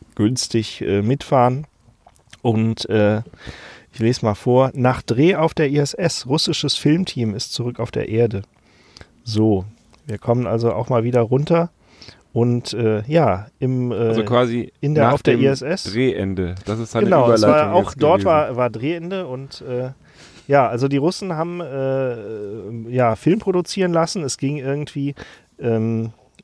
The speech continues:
Speaker 1: zwölf Tage lang ging das Ganze, ähm, unter dem Titel Wyssow, äh, was wohl Herausforderung auf Russisch heißt. Und der Film erzählt von einer Ärztin, die zur Raumstation fliegen muss, um dort einem erkrankten Kosmonauten mit einer O P das Leben zu retten. So.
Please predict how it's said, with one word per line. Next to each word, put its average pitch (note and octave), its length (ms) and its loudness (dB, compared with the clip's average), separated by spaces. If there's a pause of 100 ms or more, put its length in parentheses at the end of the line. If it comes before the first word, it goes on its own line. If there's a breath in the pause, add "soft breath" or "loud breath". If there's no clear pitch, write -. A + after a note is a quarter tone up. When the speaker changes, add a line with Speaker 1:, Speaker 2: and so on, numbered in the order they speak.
(160)
Speaker 1:
zwölf - 340 2
Tage F#3 260 2
lang A#2+ 240 2
ging C3+ 160 -4
das C3 160 -2
Ganze, C#3 480 -2 (560 loud breath)
ähm, B2+ 400 2
unter C3+ 240 -2
dem B2+ 200 2
Titel B2+ 640 2
Wyssow, E3+ 600 -2
äh, B2+ 240 -6
was C3+ 260 -8
wohl B2 240 -2
Herausforderung D3+ 720 2
auf - 180 -6
Russisch D3 320 -6
heißt. C#3 420 -2 (420 loud breath)
Und A#2 160 -2
der A#2 80 2
Film C#3 260 2
erzählt B2+ 340 -2
von C3+ 160 -6
einer A#2+ 220 -2
Ärztin, C#3 500 -2
die C3 120 -6
zur - 180 -4
Raumstation C3 600 -2
fliegen C3 320 -2
muss, C#3 240 0
um B2 140 -6
dort B2 220 2
einem A#2+ 260 -2
erkrankten A#2+ 480 -4
Kosmonauten B2+ 720 0
mit A#2 100 -2
einer A#2+ 240 0
O A#2 60 -4
P D3 180 -2
das C#3+ 220 0
Leben D3+ 240 -2
zu C3 160 -6
retten. F#2+ 340 -8 (840 soft breath)
So. A2+ 360 2